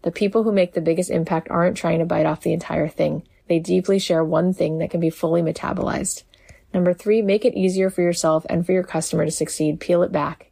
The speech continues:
Give them one outcome to focus on. Number four, let yourself enjoy your life. You're swimming in a miracle. You have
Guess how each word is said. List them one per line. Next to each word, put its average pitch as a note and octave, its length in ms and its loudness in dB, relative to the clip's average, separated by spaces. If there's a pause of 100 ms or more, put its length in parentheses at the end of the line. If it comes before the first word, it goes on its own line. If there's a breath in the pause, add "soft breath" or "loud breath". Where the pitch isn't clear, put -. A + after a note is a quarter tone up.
Give F3 180 0
them E3 200 0
one F3+ 180 2
outcome E3+ 420 0
to E3+ 100 -4
focus - 400 -6
on. G3 220 -6 (500 loud breath)
Number F#3 200 2
four, G#3 280 2
let F#3+ 200 2
yourself A#3 360 2
enjoy F3+ 300 2
your E3 140 2
life. D#3 420 -2
You're D#3+ 140 0
swimming F3+ 420 2
in F3+ 100 2
a F3 40 2
miracle. D#3 560 0
You F#3 160 0
have D#3+ 160 -2